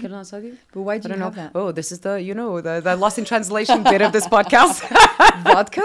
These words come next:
Speaker 2: Why do you have
Speaker 1: Well,
Speaker 2: vodka?
Speaker 1: vodka. Yes, I have vodka in
Speaker 2: My
Speaker 1: the morning,
Speaker 2: God.
Speaker 1: <laughs> like, right before my breakfast. Um, it's, uh, supposedly to, um, to make my, um, blood more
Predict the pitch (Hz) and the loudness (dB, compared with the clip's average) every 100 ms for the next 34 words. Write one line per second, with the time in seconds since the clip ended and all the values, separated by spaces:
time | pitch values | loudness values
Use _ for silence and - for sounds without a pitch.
0 | 466 202 262 359 330 254 320 339 415 165 | -2 -2 -4 -6 -8 -2 0 0 -2 -2
1 | 226 349 285 247 285 202 226 254 302 277 | -4 -4 -6 -6 -6 -4 -4 -2 -2 -2
2 | 226 208 226 262 392 - 269 - 262 269 | 0 0 2 2 0 0 0 2 2 4
3 | 285 349 285 277 349 269 269 - 370 - | 4 4 0 0 0 0 -2 -6 -6 -8
4 | 320 - - _ - - - 403 392 381 | -10 -10 -20 _ -14 -12 -12 -10 -6 -6
5 | 330 - 233 226 220 220 208 - _ - | -8 -4 0 0 -2 -4 -10 -16 _ -10
6 | 220 - 220 208 202 - 196 220 226 220 | -8 -6 -4 -4 -6 -8 -8 -8 -10 -14
7 | - 208 196 185 - 185 175 170 165 165 | -12 -12 -10 -10 -6 -2 -2 -2 -6 -10
8 | 160 156 151 139 - _ - - _ _ | -12 -12 -14 -14 -18 _ -18 -18 _ _
9 | _ _ _ 214 208 208 214 - 208 196 | _ _ _ -10 -6 -6 -8 -10 -8 -8
10 | 196 190 - 180 175 170 160 156 156 151 | -8 -10 -8 -6 -6 -6 -8 -8 -10 -12
11 | 147 135 _ _ _ 170 143 180 208 208 | -14 -16 _ _ _ -20 -10 -6 -6 -8
12 | 185 185 | -10 -10